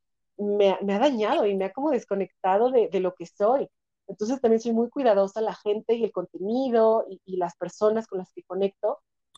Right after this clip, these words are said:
eh, desde todo lo que escucho, el tipo de música que escucho, el tipo de, de podcast que escucho, el tipo de personas y lugares a los que voy. O sea, soy como muy cuidadosa en elegir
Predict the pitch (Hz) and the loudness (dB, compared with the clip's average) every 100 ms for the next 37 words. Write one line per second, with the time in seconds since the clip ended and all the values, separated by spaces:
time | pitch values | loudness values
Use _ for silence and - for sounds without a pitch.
0 | - - - 190 170 196 175 185 - 247 | -14 -14 -6 -2 2 2 2 -4 -2 0
1 | 226 185 170 180 - 247 247 208 196 185 | 0 -2 -4 -10 -10 -8 -8 -4 -4 -4
2 | 233 233 269 220 196 180 180 180 - 175 | -4 0 2 0 -6 -10 -10 -12 -14 -12
3 | 170 160 220 220 254 202 180 170 165 175 | -12 -12 -8 -2 2 2 0 -4 -6 -4
4 | 208 202 185 - 170 - 180 190 180 202 | -4 -2 -4 -6 -14 -12 -10 -8 -10 -10
5 | 202 262 247 - _ _ - 202 196 214 | -4 0 0 0 _ _ -4 -4 0 2
6 | 220 220 208 185 175 196 220 196 185 175 | 2 0 -2 -2 2 2 2 -2 -8 -8
7 | 185 175 185 180 _ 196 190 190 220 226 | -8 -4 -4 -6 _ -14 -14 -6 -4 -2
8 | 285 262 220 226 269 247 196 196 214 226 | -2 -2 0 -2 0 2 2 0 -2 -4
9 | 196 190 196 180 175 - - 226 226 | -4 -2 2 2 2 -2 0 2 2